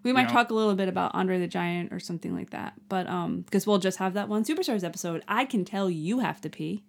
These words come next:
Speaker 2: Yes.
Speaker 1: Because you have been doing a dance.
Speaker 2: Yes.
Speaker 1: It's similar to the Bob Backlund toddler butt dance,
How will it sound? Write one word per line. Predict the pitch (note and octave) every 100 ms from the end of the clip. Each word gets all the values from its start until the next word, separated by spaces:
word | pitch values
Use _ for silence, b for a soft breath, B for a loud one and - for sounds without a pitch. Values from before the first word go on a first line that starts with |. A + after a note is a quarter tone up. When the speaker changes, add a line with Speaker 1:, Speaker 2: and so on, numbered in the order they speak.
| _ _
Speaker 2:
Yes. | A#2 G3 F3 - _ _ -
Speaker 1:
Because | G3 G3
you | B3
have | G#3+
been | F#3+ F#3
doing | F#3+
a | D3+
dance. | C#3+ D3 A3+ C4+ - - _
Speaker 2:
Yes. | D#3 A#3+ -
Speaker 1:
It's | - G#3 - -
similar | - A#3 A#3 A#3
to | A3
the | F#3+
Bob | G#3 G3 F#3+
Backlund | F#3+ G3 F#3+ F#3 B B B -
toddler | G3 F#3+ F#3
butt | E3+ D#3+
dance, | F#3+ G3 B3+ C4 -